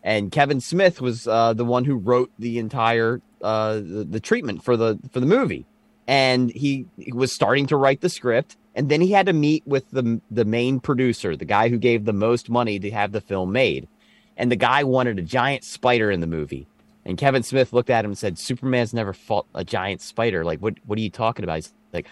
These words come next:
"Well, that guy Brainiac that you have in the movie that you wrote, wrote in here, why, why don't you just have him become a spider?" And he's like, "I don't fucking know what you're talking about, man. Like, that doesn't make any sense. Like, in the D C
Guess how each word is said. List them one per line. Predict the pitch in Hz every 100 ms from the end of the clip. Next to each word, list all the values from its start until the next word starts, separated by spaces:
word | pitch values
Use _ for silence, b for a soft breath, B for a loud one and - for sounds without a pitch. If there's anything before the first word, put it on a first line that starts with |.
| B -
"Well, | 190
that | 202 190
guy | 214 196
Brainiac | 151 160 165 143 110 95
that | - -
you |
have | 131 127
in | 127
the |
movie | 113 120 135 156 156
that | 113
you | 113
wrote, | 117 131 127 135
wrote | 135 131
in | 139
here, | 165 160 175 b _
why, | - 196 -
why | 190
don't | 214
you | 214
just | 180
have | 185 165
him | 170
become | 143 127 147
a |
spider?" | 107 - 127 120 - - _ _ _ _ -
And |
he's | 120 123
like, | 127 -
"I | 156
don't | 196 202 180 _ _ _
fucking | 202 185 170
know | 156
what | 156 120
you're | 127
talking | 160 160 139
about, | 104 95 90
man. | 87 104 110
Like, | 113 110
that | 143 143
doesn't | 160 151
make | 143 123
any | 147 170 170
sense. | - 170 135 107 - - _ _ _ _ -
Like, | 139 131
in | 147
the | 147
D | 131 120 156
C | - 165 151